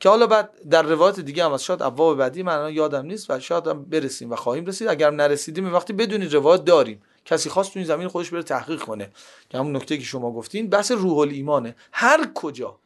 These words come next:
با هر صغیره‌ای یا هر کبیره‌ای، انسان، انسان مؤمن شیعه اثنا عشری، با هر صغیره یا کبیره‌ای که انجام می‌دهد، روح،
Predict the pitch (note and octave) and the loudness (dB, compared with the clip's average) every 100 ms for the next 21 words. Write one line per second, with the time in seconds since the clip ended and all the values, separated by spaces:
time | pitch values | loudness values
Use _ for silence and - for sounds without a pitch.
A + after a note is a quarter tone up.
0 | - G3+ B3 C#4+ - G#3 E3+ D#3 B2+ G#2 | 0 4 4 2 0 -2 -4 -6 -6 -10
1 | _ - F#3 B3 - G3 F3 D3 A2+ G#2 | _ 0 2 2 0 -6 -8 -10 -10 -14
2 | - D3+ - D3 G2 _ _ D3+ C#3+ F#3+ | -18 -12 -4 -4 -4 _ _ -10 0 0
3 | F3 D3 E3+ D#3+ D#3 E3 D#3 D3 B2 A2 | 2 -2 -2 -6 -4 -2 -2 -4 -4 -4
4 | A2+ G#2 - - - - D#3+ G#3 F#3 - | -8 -10 -14 -20 -20 -18 4 6 6 4
5 | A#3+ C#4+ G3 F#3+ E3+ F3+ F#3 D#3 D3 C#3+ | 4 4 2 -4 -4 -2 0 0 -4 -10
6 | C#3 D3+ D#3+ C3+ B2 A#2+ B2+ B2+ A#2+ G3+ | -8 -6 -6 -8 -12 -12 -12 -10 -2 -2
7 | G3 C3+ C3 C3+ | -2 -8 -8 -10